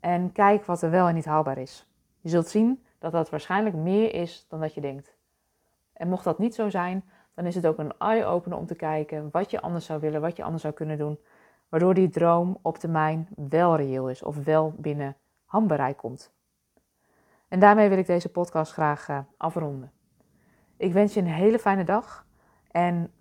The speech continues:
eh, mocht je nog vragen hebben, stuur gerust een berichtje. We horen graag van je. Dat kun je doen door een mailtje te sturen naar info at oudstedochter dot com. En, eh, waar je ons ook heel erg mee zou helpen, is als je deze podcast zou willen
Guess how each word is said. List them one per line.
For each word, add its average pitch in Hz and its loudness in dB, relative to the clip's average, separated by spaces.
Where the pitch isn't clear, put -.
eh, 160 -6
mocht 190 -2
je 240 0
nog 190 -2
vragen 175 -4
hebben, 156 -6
stuur 240 -4
gerust 185 -4
een 175 -4
berichtje. 151 -4
We 160 -4
horen 185 4
graag 214 0
van 170 -4
je. 165 -4
Dat 156 -6
kun 180 -4
je 165 -2
doen 170 -2
door 151 0
een 151 -4
mailtje 202 0
te - -16
sturen 147 -6
naar 147 -8
info 170 -2
at - -6
oudstedochter 156 -4
dot 143 -6
com. 226 -6
En, 190 2
eh, 165 -10
waar 196 4
je 196 4
ons 185 -4
ook 208 -2
heel 208 2
erg 233 -2
mee 190 -2
zou 170 -6
helpen, 170 -4
is - -6
als 165 -2
je 160 -2
deze 165 0
podcast 185 -4
zou 160 -2
willen 160 0